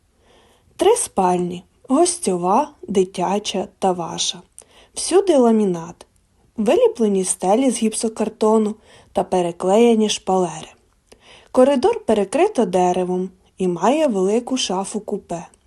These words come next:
на всю стіну. Проведено комунікації у вигляді електропостачання, газопостачання, централізована вода, вигрібна яма.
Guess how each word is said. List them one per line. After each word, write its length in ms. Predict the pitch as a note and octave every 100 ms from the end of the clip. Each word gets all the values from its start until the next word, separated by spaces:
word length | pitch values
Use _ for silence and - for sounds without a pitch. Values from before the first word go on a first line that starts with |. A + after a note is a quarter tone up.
| -
на 120 | G#3+ F#3+
всю 280 | - B3
стіну. 440 | C4+ - E3+ E3 E3+ - _ _ _ _ - - _
Проведено 640 | - A#3+ C4+ A#4 G4+ C#4
комунікації 1040 | C4 A3+ G#3 G3+ F#3+ G#3+ E4 F4 - A#3 A#3
у 180 | G#3 F3+
вигляді 560 | G3+ C#4+ D4+ A#3 A#3
електропостачання, 1400 | F#3+ F#3 E4+ - D4+ C#4 C4 - B3+ B3 G#3+ E3+ E3+ F3 G3 _
газопостачання, 1300 | F#3+ F3+ G3+ A3+ A#3 G#3+ - G#3 G3 A3 F#3+ G3 G3 G3 - - - -
централізована 920 | A#3+ A#3+ B3+ B3+ B3 F4 A4+ F#4 D#4
вода, 500 | C#4+ C#4 F3+ E3+ E3+ _ -
вигрібна 580 | - G3 F#3+ G3 F#3+ A#3
яма. 540 | D4 G3 F3 F3 E3+